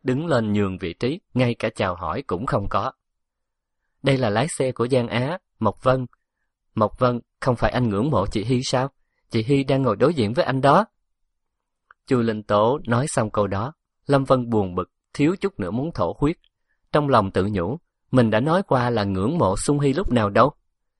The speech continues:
Sung Hy nhìn thoáng qua biểu lộ buồn bực của Lâm Vân, suy nghĩ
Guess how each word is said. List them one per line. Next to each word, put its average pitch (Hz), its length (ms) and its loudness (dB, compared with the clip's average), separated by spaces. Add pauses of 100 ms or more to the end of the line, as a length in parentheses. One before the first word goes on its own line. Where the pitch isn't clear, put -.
(280)
Sung 113 280 0
Hy 117 120 0
nhìn 95 240 -4
thoáng 113 320 0
qua 107 160 0
biểu 90 200 -4
lộ 95 200 0
buồn 92 280 0
bực 90 160 -8
của 107 120 2
Lâm 117 240 0
Vân, 98 220 -2 (300)
suy 151 220 -2
nghĩ 110 300 -4